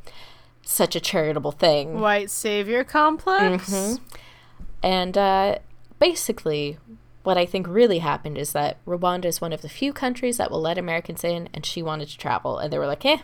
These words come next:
Speaker 1: why not there?" Don't be like her. Don't do that.
Speaker 2: No.
Speaker 1: <sighs> So that's what happened to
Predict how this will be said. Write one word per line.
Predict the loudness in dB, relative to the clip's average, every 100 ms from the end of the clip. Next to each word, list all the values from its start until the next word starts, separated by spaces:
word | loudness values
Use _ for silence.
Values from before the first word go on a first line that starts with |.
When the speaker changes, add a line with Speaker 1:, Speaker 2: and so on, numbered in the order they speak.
| -2
Speaker 1:
why | -2
not | 0 -2 -2
there?" | -6 -6 -10 -14 -20 -20 -20 _ -20 -2
Don't | -2 0
be | -4
like | -4 -8
her. | -12 -14 -16 -18 -18 -18 -6
Don't | -6
do | -4
that. | -8 -10 -14 -16 -18 -20 -20 -20 -20 -20 -20 -12
Speaker 2:
No. | -8 -6 -8 -12 -20 -20 -20 -20 _ -20 -20 -20 -20 -20 -18 -18 -18 -18 -20 -20 -20 -20 -20 -20 -20 -20 -20 0
Speaker 1:
<sighs> | 4 4 4 0 -2 -8 -16 -20 -16 -14 -14 -18 -18 -20 -18 -18 -20 -20
So | -12 -4
that's | -4 -4 -6
what |
happened | -2 -2 -2 -6
to | -4 -6 -6